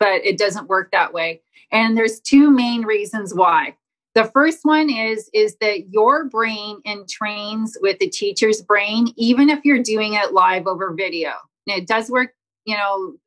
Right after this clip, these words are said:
it's about a hundred percent if you're in person, it's about ninety percent or approximately if you d-, are doing it over video. So your brain synchronizes with a brain that already knows how to do this.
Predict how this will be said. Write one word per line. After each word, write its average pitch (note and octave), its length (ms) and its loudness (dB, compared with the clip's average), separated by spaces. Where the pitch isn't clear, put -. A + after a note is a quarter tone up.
it's - 240 -12
about G#3+ 280 0
a - 300 -4
hundred A#3+ 300 0
percent A#3 420 -2
if A3+ 140 -4
you're G3+ 160 -2
in F#3+ 100 -8
person, G#3 460 -4
it's G3 200 -8
about F#3+ 460 0
ninety G3+ 580 0
percent G3 640 -4
or F#3+ 100 -4
approximately F#3 1080 -2
if G3 260 -2
you G3 340 0
d-, D#3+ 200 -12
are F#3+ 160 -2
doing F#3+ 320 -4
it F#3 140 -6
over F3+ 280 -4
video. E3+ 540 -4
So A3 300 2
your B3+ 420 2
brain B3+ 400 0
synchronizes G#3+ 1040 -4
with G3+ 220 -6
a G3+ 40 -2
brain G3 540 -4
that G#3 160 -2
already G3+ 440 0
knows F#3+ 340 -8
how F3+ 160 -4
to E3+ 160 -16
do F3 260 -4
this. - 420 -10